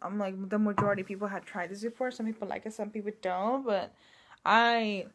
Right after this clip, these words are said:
love this stuff. It's so freaking good. Mm-hmm.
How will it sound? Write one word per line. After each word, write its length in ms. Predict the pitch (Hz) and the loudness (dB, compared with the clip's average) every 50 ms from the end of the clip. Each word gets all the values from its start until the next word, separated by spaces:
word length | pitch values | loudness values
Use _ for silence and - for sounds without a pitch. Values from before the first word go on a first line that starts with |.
| _ _ - | _ _ -10
love 1160 | 185 185 190 196 208 214 214 226 247 262 262 269 262 262 254 254 254 254 254 247 247 233 233 - - _ - | -6 -4 -2 0 2 2 4 4 4 4 4 4 2 2 2 2 2 2 2 2 0 -2 -4 -8 -20 _ -12
this 440 | 190 196 214 214 202 190 180 202 - | -4 0 0 2 2 0 -2 -4 -6
stuff. 420 | - - - 208 185 170 170 - | -10 -6 -4 -2 -2 -2 -2 -4
It's 160 | - - - - | -8 -12 -6 -2
so 180 | 247 233 233 | 0 0 0
freaking 360 | 226 - 247 247 233 226 220 | 0 0 -2 0 0 0 0
good. 220 | 214 208 185 165 160 - _ _ - _ _ _ _ - | 2 0 0 0 -4 -10 _ _ -20 _ _ _ _ -8
Mm-hmm. 360 | 220 233 247 262 277 277 277 | -6 -4 -2 -2 -2 -2 -4